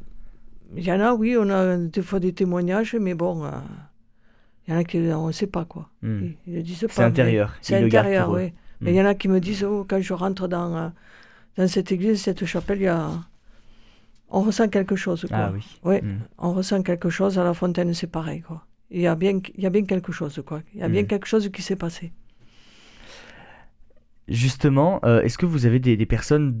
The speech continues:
Speaker 2: d'autres diocèses qui viennent ou principalement c'est des gens du diocèse de, de, de Toulouse, euh, qui, qui viennent à, à Notre-Dame de, de Sossens ?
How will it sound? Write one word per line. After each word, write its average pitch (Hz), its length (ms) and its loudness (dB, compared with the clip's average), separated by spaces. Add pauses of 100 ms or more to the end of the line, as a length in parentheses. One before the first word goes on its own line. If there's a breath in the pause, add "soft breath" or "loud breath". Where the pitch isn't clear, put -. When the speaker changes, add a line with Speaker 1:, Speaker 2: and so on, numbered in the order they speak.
Speaker 2:
d'autres 175 360 2
diocèses 160 420 0
qui - 140 -6
viennent 160 360 4
ou 127 600 2
principalement 120 580 -2
c'est 131 160 -6
des 107 140 0
gens 123 260 4
du 120 220 -4
diocèse 110 400 2
de, 110 140 0 (340 loud breath)
de, 110 160 4
de 107 160 0
Toulouse, 156 600 0
euh, 113 760 2
qui, - 180 -20
qui - 180 -6
viennent 117 260 2
à, 101 220 0 (100)
à 104 100 -2
Notre-Dame 104 460 -4
de, 95 180 -6 (180)
de 101 40 -6
Sossens ? - 540 -10